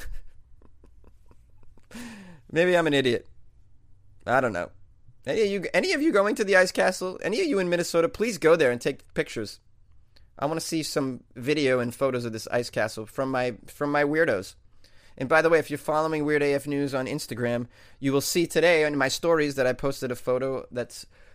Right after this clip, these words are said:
that, uh, one of my fans took of the, the statue of Bigfoot in North Carolina. So that's on there. Just another way to give you guys some, some pretty cool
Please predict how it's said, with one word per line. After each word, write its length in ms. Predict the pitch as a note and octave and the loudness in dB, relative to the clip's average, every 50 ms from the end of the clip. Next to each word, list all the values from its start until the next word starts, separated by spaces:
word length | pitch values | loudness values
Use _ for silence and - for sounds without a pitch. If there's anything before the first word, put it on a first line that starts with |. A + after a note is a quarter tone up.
| - - - | -20 -14 -8
that, 180 | A2+ A#2 - - | -6 -6 -4 -2
uh, 160 | A#2 A2+ A2+ | -2 -2 -2
one 140 | A#2+ B2 B2 | -2 -2 -4
of 80 | A#2+ | -4
my 100 | A#2+ A#2+ | -4 -6
fans 640 | A#2 - - B2 A#2+ A#2 A#2+ A#2+ B2 A#2+ - - - - - - - - - - - | -6 -6 -4 -4 -2 -4 -4 -6 -8 -10 -14 -16 -16 -16 -14 -14 -14 -14 -16 -20 -12
took 340 | - - C#3 C#3 - - - - - - - - - _ _ _ _ - - - _ _ _ _ _ - | -6 -4 -4 -4 -4 -10 -20 -20 -20 -20 -20 -20 -20 _ _ _ _ -20 -20 -20 _ _ _ _ _ 0
of 300 | B2+ C#3 C#3 C3+ C3 A2+ | 0 2 0 -2 -4 -4
the, 400 | C3 C#3 C#3 C#3 C#3 C#3 - - _ - - _ _ _ _ - - _ _ - _ _ | -2 0 0 0 0 -2 -6 -10 _ -20 -20 _ _ _ _ -20 -20 _ _ -20 _ _
the 140 | - B2+ C#3 | -10 -8 -8
statue 440 | - - - E3 E3 E3+ - F#3 F#3 | -8 -2 0 2 2 2 2 0 0
of 120 | F3+ D3 | 0 0
Bigfoot 340 | D#3+ G3+ G3+ - - B2 - | 0 -2 -2 0 -2 -4 -2
in 140 | - B2 C3 | -2 -4 -4
North 160 | C#3+ D3 - | -4 -4 -4
Carolina. 420 | - D#3+ D3+ D3+ D#3+ D#3+ D3 G#2+ G2 | -2 -2 -2 -2 -2 -2 -2 -4 -6
So 140 | - A#2 | -6 -4
that's 220 | A#2+ C3+ D3+ - B2 | -2 -2 -2 -2 -4
on 140 | G2+ G2 G#2+ | -4 -4 -6
there. 160 | F#2+ A2+ - - - - - - - - - - - - - - - - - - - | -8 -8 -10 -14 -20 -20 -20 -20 -20 -20 -20 -20 -20 -20 -20 -20 -20 -20 -20 -14 -12
Just 160 | G4+ - - | -10 -8 -4
another 260 | C4 C4 F#3 E3+ E3+ | 0 2 4 4 6
way 100 | E3 D#3+ | 6 6
to 80 | D#3 D3 | 6 4
give 140 | C3+ D3 C#3+ | 2 -2 0
you 60 | C#3 | 2
guys 200 | D3 C#3+ C#3 - | 2 2 2 0
some, 200 | - C3+ B2 - - - - - - - - - - - - | -4 -6 -8 -8 -12 -20 -20 -20 -20 -20 -20 -20 -20 -20 -18
some 160 | - - C3+ | -14 -14 -8
pretty 180 | - - D3+ C3 | -6 -6 -6 -4
cool 380 | - - C3 C3 B2+ B2 B2 | -4 -4 -2 -2 -2 -4 -6